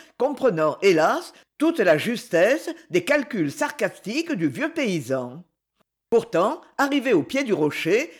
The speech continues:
devant la porte gothique de la ville, au moment de quitter le père antique, une espérance subite lui vint.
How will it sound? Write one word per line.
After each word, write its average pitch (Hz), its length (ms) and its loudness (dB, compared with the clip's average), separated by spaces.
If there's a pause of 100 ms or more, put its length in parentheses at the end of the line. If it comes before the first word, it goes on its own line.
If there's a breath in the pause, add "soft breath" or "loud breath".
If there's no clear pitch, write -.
(120)
devant 202 240 0
la 156 140 2
porte 320 320 -2
gothique 226 480 -2
de 147 120 -2
la 143 140 0
ville, 202 420 -2 (240 loud breath)
au 185 120 -2
moment 220 300 0
de 320 120 -2
quitter 247 380 -2
le 147 100 0
père 233 240 -4
antique, 156 640 -4 (160 soft breath)
une 175 180 -2
espérance 214 640 -2
subite 269 640 -4
lui 202 200 0
vint. 131 360 -6